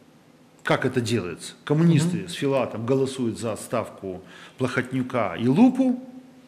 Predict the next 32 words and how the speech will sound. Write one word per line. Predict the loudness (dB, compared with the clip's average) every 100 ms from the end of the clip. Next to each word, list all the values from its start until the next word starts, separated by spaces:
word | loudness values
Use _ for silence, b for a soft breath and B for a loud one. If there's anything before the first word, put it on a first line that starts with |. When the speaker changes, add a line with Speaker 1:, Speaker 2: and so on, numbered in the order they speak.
| B B B B B B B -8
Speaker 1:
и, | -2 0 2 2 4 4 2 0
э, | 0 2 0
коммунисты | 0 0 4 4 4 2 2 2
отказываются | 0 -2 4 6 6 2 2 -2 -4
от | -6 -2
того, | 0 0 0
чтобы | -2 -2 0 0 -2
с |
Филатом | -2 2 2 2 0
разделить | -2 0 0 0
правительство | 0 0 0 -4 -8 -6 -2
и | 2 2
идти | 0 -2
возглавить | -2 -2 -2 0 0 0 -2
парламент, | 0 2 4 6 4 2
остаются | -2 -2 -2 -4
в |
стороне | -4 -2 0 2 0 0 B B
и | 0
дают | 2 2
возможность | -2 -2 -2 -4
Филату | -4 0 0 -2
руководить | -6 -6 -6 -8
страной. | -6 -6 -4 -6 B B
Это | -2 -2
первый | 2 2 2 -2
вариант. | -8 -12 -14 -20 B B B
Если | -2 -2
коммунисты | 2 4 6 6 4
на | 2 2
это | 2
пойдут, | 4 6 6 6 4 2